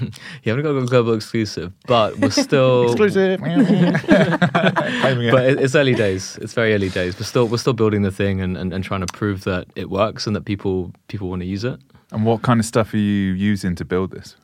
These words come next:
Speaker 1: Um, so there's a, there's a, there's a few things. We, we, uh, we use, um, Google Cloud, um, to build a lot of the infrastructure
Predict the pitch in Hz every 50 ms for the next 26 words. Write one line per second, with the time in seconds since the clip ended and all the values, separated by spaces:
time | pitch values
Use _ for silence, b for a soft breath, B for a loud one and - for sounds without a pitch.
0 | _ _ _ - 110 110 107 107 107 107 107 - - 147 147 160 - - - 131
1 | 117 127 120 117 110 120 110 113 101 - - 117 110 107 - 95 101 110 110 120
2 | 113 107 107 110 110 107 104 104 101 - - - - 98 95 95 95 92 92 98
3 | 107 104 101 110 117 117 113 110 107 113 101 90 90 90 87 90 - - _ _
4 | _ _ - - 113 104 101 98 95 - - 101 87 92 98 110 120 123 - -
5 | - - - - - - 98 92 92 92 92 87 - - 143 - _ - - 95
6 | 92 - 98 90 92 98 95 98 90 92 90 73 78 87 90 98 95 90 87 87
7 | - - 87 92 - - 104 - 92 87 85 - - 92 90 90 92